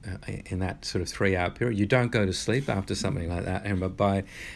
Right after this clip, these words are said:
seven thirty in the morning, my wife and I were still awake, s-,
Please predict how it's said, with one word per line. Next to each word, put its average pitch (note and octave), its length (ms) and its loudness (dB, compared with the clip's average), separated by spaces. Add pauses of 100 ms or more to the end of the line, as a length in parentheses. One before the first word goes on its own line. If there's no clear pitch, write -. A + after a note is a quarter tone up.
seven A2+ 420 4
thirty G#2+ 280 6
in G#2 80 6
the G2 80 6
morning, G#2 340 4
my F#2 120 4
wife G2 320 2
and G2 80 2
I F#2+ 100 4
were E2+ 120 -2
still F#2 280 0
awake, F#2+ 320 2 (120)
s-, - 120 -12